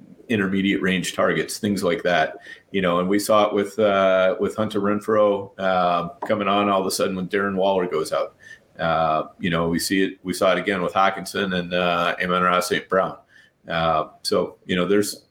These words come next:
there's some good situations there. Just keep your eye, eyes open for those. Um, and then, uh, gotta,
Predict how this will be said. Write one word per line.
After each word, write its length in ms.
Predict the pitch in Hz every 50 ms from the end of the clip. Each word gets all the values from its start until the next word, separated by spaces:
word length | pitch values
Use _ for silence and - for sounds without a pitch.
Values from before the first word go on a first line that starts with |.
| - - -
there's 180 | 117 117 113
some 140 | 117 117 101
good 200 | - 131 120 -
situations 680 | - 127 117 - 117 107 107 107 107 - 107 98 - -
there. 300 | 104 104 101 98 95 92
Just 200 | - 85 - -
keep 160 | 113 110 -
your 160 | 98 98 92
eye, 200 | 90 87 90 - - - _ -
eyes 240 | 92 90 90 82 92
open 260 | 95 82 - 98 95
for 140 | - - 98
those. 420 | 95 101 101 104 104 104 - - _ _ _ _ _ _ _ _ _ _ _ -
Um, 640 | - 92 95 95 95 92 92 87 80 78 78 71 - - _ _ _ _ _ _ - - -
and 260 | 98 98 98 98 101
then, 280 | 101 101 101 98 98
uh, 340 | 101 98 95 95 92 90 87 82 -
gotta, 380 | 107 110 113 107 - - -